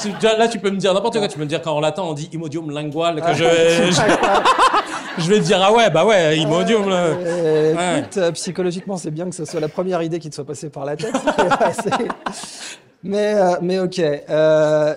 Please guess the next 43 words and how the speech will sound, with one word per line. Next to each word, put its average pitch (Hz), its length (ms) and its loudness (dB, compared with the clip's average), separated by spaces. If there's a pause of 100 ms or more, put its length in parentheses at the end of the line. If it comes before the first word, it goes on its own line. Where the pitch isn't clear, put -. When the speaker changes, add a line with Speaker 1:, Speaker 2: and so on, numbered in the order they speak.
Speaker 2:
ce - 180 -12
que 202 140 0
je 180 100 -2
veux 190 120 0
dire, 214 200 -2
c'est 185 200 -4
que 220 320 -4
pour 185 280 -14
certains, 214 360 -6
c'est 185 160 -10
pas 202 180 -6
du 214 100 -8
tout 190 120 -14
une 180 80 -12
question 151 280 -16
environnementale, 127 640 -14 (280)
c'est - 280 -10
une 127 120 -12
question, 165 560 -12 (400)
euh, - 40 -20 (500)
génétique. 143 920 -18
Euh, 143 380 -20 (320)
Speaker 1:
C'est - 160 -20
horrible, 98 320 -20
ça. 120 100 -20
Speaker 2:
ouais, 170 200 -12
ouais, 196 160 -8
c'est - 140 -16
vraiment, 175 420 -8
il 151 80 -6
y 135 140 -6
a, 180 360 -4
il 143 180 -8
y 131 120 -10
a 147 60 -8
du 135 360 -12
garbage 139 400 -14
humain, 143 360 -16
il 131 80 -16
va 135 80 -18
falloir 143 220 -16
s'en 151 120 -20
débarrasser. 135 440 -16